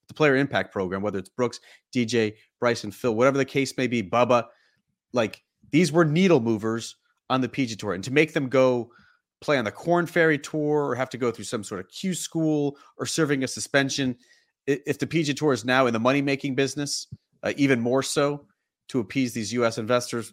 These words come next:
like, I, I just don't see a scenario, uh, in which they are not, uh, welcome back. Uh, it, maybe there's some sort of, uh, financial penalty, but, but playing-wise or starving them of the P G A Tour spotlight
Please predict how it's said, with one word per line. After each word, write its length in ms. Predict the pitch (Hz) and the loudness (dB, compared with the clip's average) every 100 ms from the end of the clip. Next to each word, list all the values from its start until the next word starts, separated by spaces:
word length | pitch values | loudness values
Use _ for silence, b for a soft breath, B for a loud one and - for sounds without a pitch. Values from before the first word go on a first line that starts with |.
| - | -4
like, 240 | 95 90 _ _ _ _ - | -4 -4 _ _ _ _ 2
I, 160 | 123 - | 2 4
I 100 | 120 | 2
just 200 | 113 - | 2 0
don't 200 | 113 104 | -2 -2
see 160 | 113 | -2
a 60 | 98 | -4
scenario, 680 | - 104 98 92 87 85 - b b b b | -4 -4 -2 0 -2 -6 -12 b b b b
uh, 180 | 92 - | -4 -2
in 160 | 107 101 | -4 -2
which 360 | 101 98 - 107 | -4 -4 -6 -2
they 140 | 107 | 2
are 120 | 98 | 2
not, 340 | 98 101 92 - _ _ _ - | 2 2 0 -6 _ _ _ -6
uh, 140 | 92 92 | -6 0
welcome 400 | 113 107 110 92 | 0 0 0 0
back. 420 | 101 90 - - _ _ _ _ _ _ | 2 2 -2 -12 _ _ _ _ _ _
Uh, 280 | 95 85 82 - _ - | -8 -6 -6 -10 _ -6
it, 200 | 110 - - - 123 - | -6 -6 -14 -12 -12 2
maybe 300 | 127 131 131 | 4 6 4
there's 220 | 117 - | 0 0
some 160 | - 120 | -2 -2
sort 260 | - 117 | -2 0
of, 240 | 101 87 - _ _ _ _ _ _ - | -2 -6 -16 _ _ _ _ _ _ -20
uh, 80 | - | -8
financial 440 | - 120 123 131 131 | 0 2 2 0 0
penalty, 520 | 147 139 139 147 143 _ - - - - - | 0 0 0 -4 -8 _ -20 -20 -20 -20 -6
but, 260 | 107 101 - | -4 -4 -4
but 160 | 101 | -6
playing-wise 760 | - 135 139 139 143 143 139 - _ | 0 2 2 2 0 -2 -6 -14 _
or 200 | - 104 | -8 -6
starving 580 | - - 127 135 143 131 | -4 2 6 6 6 2
them 280 | 135 131 131 _ _ _ - | 0 -2 -6 _ _ _ -6
of 80 | 107 | -6
the 60 | |
P 180 | 101 127 | -2 -4
G 80 | 117 | -4
A 40 | |
Tour 160 | 90 113 | -6 -6
spotlight 480 | - 123 - 123 | 0 0 2 0